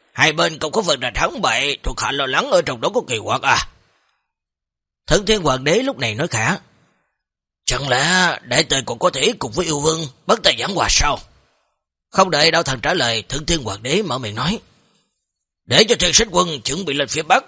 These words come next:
trẫm không muốn bị động mà bị đánh. Trước từng bước khuếch trương, chuẩn bị tiếp cận đại tề đi.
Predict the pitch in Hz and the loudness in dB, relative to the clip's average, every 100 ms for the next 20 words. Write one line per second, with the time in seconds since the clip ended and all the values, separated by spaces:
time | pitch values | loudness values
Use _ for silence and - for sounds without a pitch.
0 | _ - 135 - 143 170 285 156 151 139 | _ -4 -2 -4 -2 0 0 2 2 2
1 | 151 120 113 127 - - _ _ _ _ | -2 -4 -4 -2 -2 -4 _ _ _ _
2 | - - 294 - 123 151 185 233 180 175 | 0 4 4 4 -4 -2 0 0 0 -2
3 | 170 139 - 143 220 160 165 240 220 147 | -2 -6 -4 -2 0 2 2 0 0 -2
4 | 165 147 139 139 135 180 | -2 -2 -2 -2 2 2